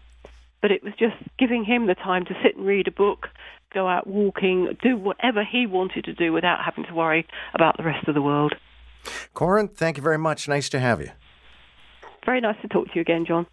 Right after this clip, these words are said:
Speaker 1: Bye-bye.
Speaker 2: Corin Hall, our royal correspondent, also author of quite a few books about, uh, various royal families, and she's got a brand new one coming out in the spring. We'll do a special interview when that happens.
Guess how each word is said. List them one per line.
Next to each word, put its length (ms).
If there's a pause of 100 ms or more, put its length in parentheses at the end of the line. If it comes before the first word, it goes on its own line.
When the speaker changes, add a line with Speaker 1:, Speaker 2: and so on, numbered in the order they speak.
Speaker 1:
Bye-bye. 280 (260)
Speaker 2:
Corin 300
Hall, 300
our 180
royal 400
correspondent, 720
also 800
author 560
of 160
quite 180
a 60
few 200
books 640
about, 540
uh, 140
various 580
royal 420
families, 960
and 320
she's 220
got 160
a 40
brand 280
new 100
one 220
coming 300
out 320
in 220
the 100
spring. 420
We'll 140
do 180
a 40
special 440
interview 480 (300)
when 300
that 180
happens. 560